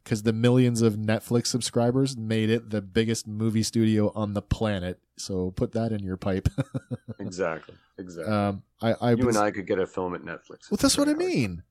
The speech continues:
Speaker 1: Hey, Pauly Shore,
Speaker 2: <laughs>
Speaker 1: in twenty twenty, Pauly Shore got a movie on Netflix.
Speaker 2: <laughs>
Speaker 1: Who
Speaker 2: Yeah.
Speaker 1: thought that guy was bankable
Speaker 2: Yeah.
Speaker 1: in twenty twenty?
Speaker 2: Yeah.
Speaker 1: Anyway, I digress. Um,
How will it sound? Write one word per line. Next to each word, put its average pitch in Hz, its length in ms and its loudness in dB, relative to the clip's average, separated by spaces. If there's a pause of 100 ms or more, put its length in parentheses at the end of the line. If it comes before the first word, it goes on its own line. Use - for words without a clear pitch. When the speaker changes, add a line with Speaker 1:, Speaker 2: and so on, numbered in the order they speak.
(120)
Speaker 1:
Hey, 101 140 -2
Pauly 135 320 8
Shore, 127 360 8
Speaker 2:
<laughs> - 100 -4
Speaker 1:
in 135 140 2
twenty 175 320 6
twenty, 147 340 4
Pauly 143 320 6
Shore 139 380 6
got 113 200 4
a 107 60 2
movie 98 480 0
on 104 220 -2
Netflix. 95 540 -2
Speaker 2:
<laughs> 127 420 -8
Speaker 1:
Who 160 100 8
Speaker 2:
Yeah. 165 60 8
Speaker 1:
thought 143 260 2
that 120 220 0
guy 107 160 0
was 101 160 -2
bankable 98 460 -4
Speaker 2:
Yeah. 98 60 -4
Speaker 1:
in 92 60 -10
twenty 92 320 -8
twenty? 92 360 -8 (140)
Speaker 2:
Yeah. 85 120 -12 (220)
Speaker 1:
Anyway, 104 340 -2
I 101 160 0
digress. 92 540 -2 (100)
Um, 90 380 -2